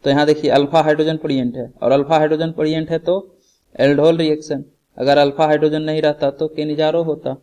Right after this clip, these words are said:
तो base जो है acidic hydrogen के साथ reaction करेगा, मतलब यहाँ जो सी एच थ्री है तो यहाँ से एक एच प्लस जाएगा Base के साथ reaction करने, तो ये सी एच टू माइनस होगा और सी एच टू माइनस जब बनेगा H plus release होने के बाद तो nucleophile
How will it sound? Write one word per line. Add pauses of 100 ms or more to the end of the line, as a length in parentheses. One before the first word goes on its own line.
(200)
तो
base
जो
है
acidic
hydrogen
के
साथ
reaction
करेगा,
मतलब
यहाँ
जो
सी
एच (100)
थ्री
है (600)
तो
यहाँ
से
एक
एच
प्लस
जाएगा (300)
Base
के
साथ
reaction
करने,
तो
ये
सी
एच
टू
माइनस
होगा (680)
और
सी
एच
टू
माइनस
जब
बनेगा
H
plus
release
होने
के
बाद
तो
nucleophile